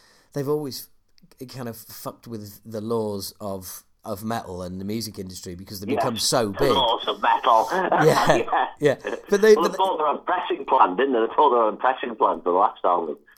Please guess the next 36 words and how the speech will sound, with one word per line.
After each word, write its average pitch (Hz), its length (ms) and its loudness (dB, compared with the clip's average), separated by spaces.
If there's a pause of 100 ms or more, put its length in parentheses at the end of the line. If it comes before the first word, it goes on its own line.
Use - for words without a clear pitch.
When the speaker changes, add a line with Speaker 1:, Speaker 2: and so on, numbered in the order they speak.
(260)
Speaker 1:
Um, 160 220 2
Speaker 2:
That's 160 100 -4
Speaker 1:
which, 202 180 4 (140)
Speaker 2:
awesome. 170 180 -4
Speaker 1:
which 208 300 4
was, 147 640 -2
Hardwired 120 840 0
was 117 540 -2
the 117 260 -8 (160)
biggest 156 640 -4
selling 104 680 -4 (280)
vinyl 135 640 2
album 107 600 -6 (320)
of, 113 680 -2
I 104 100 -6
think, 110 400 -10
twenty 113 280 -6
eighteen, 104 420 -6
twenty 107 200 -6
seventeen, 104 500 -6
whenever 104 220 -8
it 98 80 -12
came 104 200 -10
out. 101 60 -4
Speaker 2:
Was 98 140 -2
Speaker 1:
I 123 60 -4
Speaker 2:
it? - 20 -2
Speaker 1:
can't 104 120 -2
Speaker 2:
Right, 95 260 4
Speaker 1:
remember. 98 200 -4
Speaker 2:
right. 101 240 4 (600)
Speaker 1:
Guess 151 260 2
how 135 100 0
many 127 180 -2
Speaker 2:
Wow. 85 160 2
Speaker 1:
copies? - 520 -8